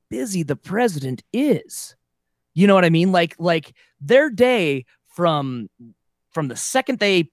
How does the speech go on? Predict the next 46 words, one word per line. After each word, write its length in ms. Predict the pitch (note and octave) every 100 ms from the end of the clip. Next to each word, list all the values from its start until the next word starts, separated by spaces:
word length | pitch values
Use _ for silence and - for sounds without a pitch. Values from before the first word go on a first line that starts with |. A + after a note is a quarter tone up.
| -
are 140 | D#3
planned 420 | - - G3 A#3
to 80 | G#3+
wake 240 | G#3+ G#3+ A#3+
up 220 | F#3+ -
to 80 | E3
the 120 | B2+
second 320 | - F#3+ G3
they 60 | F#3+
are 100 | C3+
planned 460 | - D3 F3+ A3+
to 60 | G#3
go 120 | A3
to 120 | G3
sleep 420 | - A3 G3 D3+ _ _ _ _
is 160 | D#3+ D3
packed 520 | - - A3+ F3 -
with 120 | D3 C3+
stuff 300 | - D#3+ -
to 120 | C#3+
do. 180 | G3 F#3
There 240 | C#3 F#3
is, 180 | F3 C3+
like, 260 | D#3+ C#3+ - _ _
even 240 | G#3 A3+ C4+
your, 140 | B3+ F3
even 220 | G#3+ G#3
your 100 | A3
quote 200 | F3+ A3+
unquote 280 | G#3 A3 E3+
downtime 560 | F3 B3+ C#4+ F3+ C#3+ A#2+ _ _
is 180 | F3+ F#3+
scheduled 640 | - - G3 E3+ F3+ E3
in, 380 | F#3 G3 A#2 G2
right? 340 | - C#3 E3+ -
And, 200 | D#3+ D3
and, 320 | D3 D3+ C3+ - - _ _ _ -
and 160 | F3+ F3+
that's 320 | A#3 C#4+ -
the 120 | F#3+
crazy 460 | - - A#3+ A#3+ G3
thing 160 | G#3
about 320 | E3+ E3 A3+ A3+
it 80 | -
is, 220 | D#3+ C#3
like, 180 | D3+